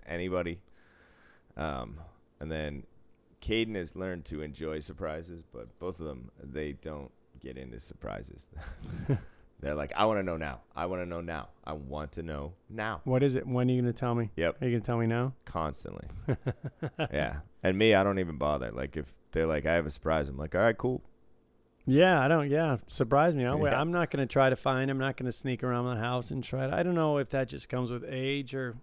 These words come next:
Speaker 2: what that is, but especially I wanna enjoy it if it's something that the kids put
Speaker 1: Yeah,
Speaker 2: together.
Speaker 1: definitely.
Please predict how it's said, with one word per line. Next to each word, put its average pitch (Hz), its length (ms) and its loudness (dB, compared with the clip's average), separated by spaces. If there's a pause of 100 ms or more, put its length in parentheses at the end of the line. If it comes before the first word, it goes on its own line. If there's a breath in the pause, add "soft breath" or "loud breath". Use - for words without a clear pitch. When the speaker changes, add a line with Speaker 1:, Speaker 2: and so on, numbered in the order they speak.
(120)
Speaker 2:
what 135 280 -2
that 127 160 -2
is, 123 220 -4
but - 220 -6 (640 soft breath)
especially 160 440 2
I 143 40 2
wanna 135 200 0
enjoy 123 380 2
it 120 100 -2
if 113 160 -8
it's 127 120 -8
something 139 240 -2
that 117 100 -2
the 120 80 -2
kids 135 280 0
put - 160 -6
Speaker 1:
Yeah, - 60 -8
Speaker 2:
together. 123 340 -6 (240)
Speaker 1:
definitely. 71 440 -4